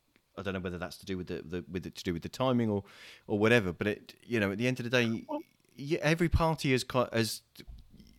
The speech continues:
Speaker 1: has a broad church of a coalition, effectively, of people at,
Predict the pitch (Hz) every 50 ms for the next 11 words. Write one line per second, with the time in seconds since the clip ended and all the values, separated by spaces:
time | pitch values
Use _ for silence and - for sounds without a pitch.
0 | _ _ - - - 113 117 104 110 110 - - 117 120 117 113 110 - - 117
1 | 110 107 - - 107 95 95 - - 120 107 98 98 98 98 95 - - 95 92
2 | 85 - 95 - - - 85 90 92 95 95 90 87 90 90 - - - - -
3 | - - - _ _ - 117 107 92 - 98 95 92 - - _ - - -